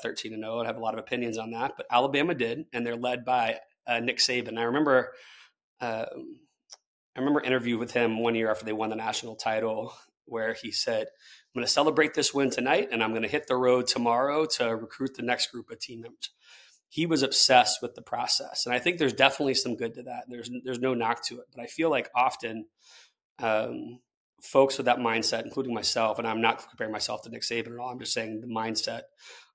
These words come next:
of just keep it moving, what's next? There's some power in that, but there's definitely some weakness in that. We have to stop and smell the roses. We have to figure out a way to celebrate the little wins along the way. When we talk about the right rewards,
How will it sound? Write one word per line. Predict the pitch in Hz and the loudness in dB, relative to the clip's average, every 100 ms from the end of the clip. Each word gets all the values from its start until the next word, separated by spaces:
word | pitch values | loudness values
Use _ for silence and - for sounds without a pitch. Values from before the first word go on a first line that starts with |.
| - | -4
of | 113 107 | 0 2
just | 110 - | 0 -6
keep | - 156 | -2 -4
it | 120 | -2
moving, | 120 117 113 107 | -2 0 0 0
what's | 113 - | 0 0
next? | 123 120 - - - - _ _ _ _ | 2 2 2 -2 -4 -12 _ _ _ _
There's | 131 135 | 2 2
some | - 120 | 0 -4
power | - 220 226 127 | -2 4 6 6
in | 107 107 | 2 -2
that, | 107 110 120 | -2 -4 -6
but | 123 | -4
there's | 120 113 110 - - 123 | -2 0 0 0 -2 -8
definitely | 110 151 151 135 127 113 | 2 2 2 0 0 0
some | 107 117 | -2 -4
weakness | 113 120 - - 127 | -4 -4 -2 -2 -2
in | 127 | -6
that. | 117 123 | -12 -6
We | 131 | -4
have | - 151 151 | 6 8 6
to | 120 | 4
stop | - 120 117 - | 0 2 0 -2
and | - | -8
smell | 113 | -8
the | 113 | -10
roses. | 110 110 113 117 123 | -12 -14 -16 -16 -10
We | 135 - | -8 0
have | 127 127 | 2 2
to | - | 0
figure | - 117 117 110 | -12 -12 -10 -8
out | 107 120 | -8 -10
a | |
way | 110 107 120 | -12 -10 -8
to | - | -6
celebrate | 123 - 117 117 117 113 110 _ - - _ - | -2 0 0 -4 -6 -10 -12 _ -20 -20 _ -4
the | 117 | -2
little | 113 117 110 | 2 4 2
wins | 107 107 110 | 0 -4 -6
along | 120 104 107 | -8 -8 -8
the | 107 | -8
way. | 110 113 117 - - | -8 -10 -12 -18 -6
When | 127 | -2
we | 131 | 2
talk | 165 165 | 4 4
about | 143 135 | 4 0
the | 127 | 0
right | 117 110 - | -2 -4 -4
rewards, | 113 110 117 110 107 - | -8 -4 -2 -2 -4 -6